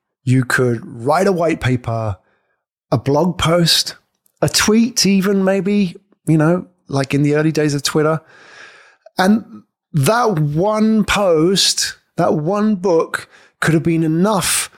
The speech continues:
to service you and project you as a thought leader for years.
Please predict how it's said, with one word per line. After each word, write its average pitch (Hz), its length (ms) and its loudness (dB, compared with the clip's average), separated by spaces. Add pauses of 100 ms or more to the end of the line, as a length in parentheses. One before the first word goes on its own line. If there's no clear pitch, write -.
(540)
to 139 160 2
service 180 640 2
you 127 160 2
and 113 120 -4
project 143 720 -2
you 147 100 0
as 127 120 -2
a 127 40 -4
thought 185 440 -2
leader 160 340 0
for 127 200 -2
years. 180 760 -2